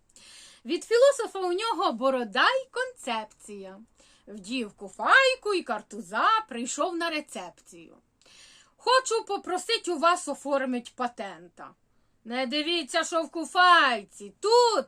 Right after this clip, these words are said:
як в президента». Зняв картуз, постукав гучно по блискучій дині. «Я білета взяв на вечір. Оформите нині?»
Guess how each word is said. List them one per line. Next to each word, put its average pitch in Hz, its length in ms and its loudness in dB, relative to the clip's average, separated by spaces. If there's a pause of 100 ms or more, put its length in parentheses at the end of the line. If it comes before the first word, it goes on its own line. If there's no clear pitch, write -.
як 285 340 0
в - 40 -20
президента». 330 1200 0 (880)
Зняв 427 380 0
картуз, 415 600 -2
постукав 311 720 -2
гучно 320 500 -4
по 262 100 -4
блискучій 247 680 -8
дині. 392 640 -4 (960)
«Я 330 480 4
білета 320 640 2
взяв 202 440 -4
на 262 180 -2
вечір. 180 520 -8 (640)
Оформите 370 680 0
нині?» 427 460 -8